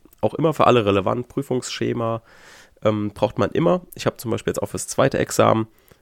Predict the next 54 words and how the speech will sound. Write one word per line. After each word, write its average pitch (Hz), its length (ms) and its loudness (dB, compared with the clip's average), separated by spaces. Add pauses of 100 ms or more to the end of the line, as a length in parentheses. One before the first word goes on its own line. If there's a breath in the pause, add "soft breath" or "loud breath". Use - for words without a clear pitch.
(100 soft breath)
für 98 840 2
das - 120 -8
materielle 120 480 2
Recht, 120 220 0
das - 80 -10
ver-, 95 180 0
wiederholt 101 340 -4
man 104 100 -2
dann 101 120 -2
nicht 117 160 -6
mehr 127 120 0
so 104 100 0
stark, 98 440 0 (640 soft breath)
ähm, 98 340 -4
beziehungsweise 92 460 -4
braucht - 260 -2
man 104 100 2
das 90 120 -2
eigentlich - 320 -8
nicht, - 180 -6
weil 92 100 0
man 95 120 -2
das 92 140 -4
schon 95 160 -4
zum - 140 -10
ersten 92 240 -4
Examen 95 280 0
ganz 90 160 -4
gut 95 200 -4
können 131 260 0
sollte. 123 380 2 (680 loud breath)
Ähm, 104 400 2
schaut - 220 2
man 107 100 6
sich - 180 -4
einfach 104 180 -2
nur 107 180 0
noch 113 160 2
mal 95 140 2
an, 98 240 0
was 104 140 -2
sind 107 180 -6
denn 104 80 -4
die 95 100 -4
Tatbestandsmerkmale, 87 880 -4
dass - 200 -10
man, 87 260 -6
man - 140 -10
hat 87 100 -8
ja 95 60 -2
den - 120 -8
Kommentar 92 380 -4
zur 131 140 -4
Hilfe, 123 280 -2